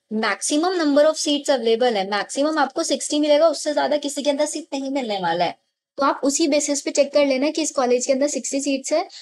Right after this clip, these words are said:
आप इस area में भी जाके रह सकते हैं, और सबसे important चीज, अगर आप अपने area से किसी out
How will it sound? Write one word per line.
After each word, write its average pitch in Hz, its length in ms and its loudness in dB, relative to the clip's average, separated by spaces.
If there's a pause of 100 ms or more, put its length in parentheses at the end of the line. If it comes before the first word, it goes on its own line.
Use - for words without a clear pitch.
(160)
आप 226 220 0
इस 311 200 -2
area 254 300 2
में 285 160 4
भी 285 120 0
जाके 247 380 0
रह 240 200 0
सकते 240 360 -2
हैं, 294 220 -2 (260)
और 269 100 4
सबसे 311 440 0
important 269 580 2
चीज, 214 200 -6
अगर 240 300 0
आप 311 180 0
अपने 277 360 0
area 262 180 2
से 277 120 -4
किसी 285 240 -2
out 247 460 0